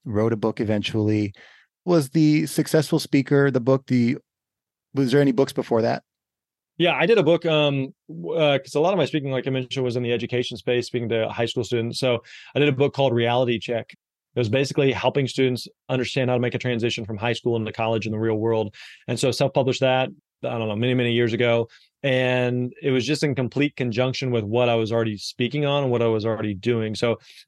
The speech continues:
Speaker 2: the latest book, The Successful Speaker, uh, didn't come out until several years later. And even that was several years into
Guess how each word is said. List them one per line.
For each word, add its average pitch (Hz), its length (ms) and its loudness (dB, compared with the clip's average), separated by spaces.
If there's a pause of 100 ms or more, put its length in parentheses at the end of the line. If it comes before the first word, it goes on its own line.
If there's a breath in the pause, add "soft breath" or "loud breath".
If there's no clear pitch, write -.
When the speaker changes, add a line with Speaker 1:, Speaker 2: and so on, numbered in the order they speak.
(180)
Speaker 2:
the 113 60 -4
latest 139 300 0
book, 127 180 -2
The 123 80 -8
Successful 120 400 -4
Speaker, 120 500 0 (300 soft breath)
uh, 117 240 0
didn't 120 220 0
come 120 100 0
out 117 140 -2
until 113 360 -2 (120)
several 117 200 0
years 110 240 -2
later. 117 300 0
And 113 100 -4
even 135 180 0
that 139 260 0
was 123 120 -4
several 120 220 0
years 113 300 -2
into 120 920 0